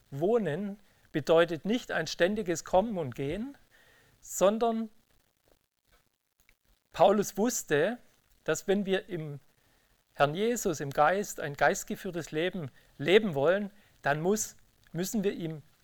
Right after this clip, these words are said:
stetig im Herzen haben. Der Heilige Geist muss stetig präsent sein. Wir müssen ihm stetig Raum geben. Das heißt, wohnen. Er bleibt bei uns. Und das dritte Anliegen war, dass wir in der Liebe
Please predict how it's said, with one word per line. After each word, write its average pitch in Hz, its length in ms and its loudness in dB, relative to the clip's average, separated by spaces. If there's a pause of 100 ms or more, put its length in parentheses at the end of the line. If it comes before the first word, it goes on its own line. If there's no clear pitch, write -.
(160)
stetig 214 720 0
im 180 140 -6
Herzen 165 500 -2
haben. 135 260 0
Der 131 140 -2
Heilige 165 360 -4
Geist 160 440 2 (240)
muss 175 140 -6
stetig 214 520 -2
präsent 170 460 0
sein. 139 300 0
Wir 143 80 -4
müssen 170 220 -6
ihm 170 100 -6
stetig - 480 -2
Raum 151 240 4
geben. 151 320 -6
Das 151 140 -8
heißt, 156 300 0 (240)
wohnen. 151 680 0 (140)
Er 127 160 -4
bleibt 156 680 0 (380)
bei 156 120 4
uns. 185 280 -2
Und 156 120 -10
das 160 160 -4
dritte 226 380 2
Anliegen 185 440 -2
war, 156 300 6 (920)
dass 151 300 4
wir 185 360 2 (800)
in 185 160 -2
der 151 220 4
Liebe 220 640 -2